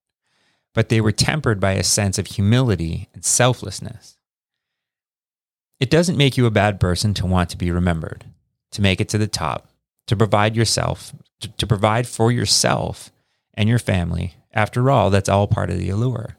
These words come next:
But there is a balance. Soccer coach Tony Adams expresses it well. "Play for the name on the front of the jersey," he says,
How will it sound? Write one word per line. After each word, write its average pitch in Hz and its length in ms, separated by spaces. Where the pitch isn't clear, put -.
But - 140
there 95 120
is 95 120
a 104 40
balance. 107 680
Soccer 151 360
coach 127 340
Tony 127 340
Adams 101 520
expresses 104 580
it 92 80
well. 92 400
"Play 101 260
for 98 140
the 131 120
name 95 320
on 104 80
the 104 60
front 135 320
of 92 60
the 87 80
jersey," 82 440
he 90 180
says, - 460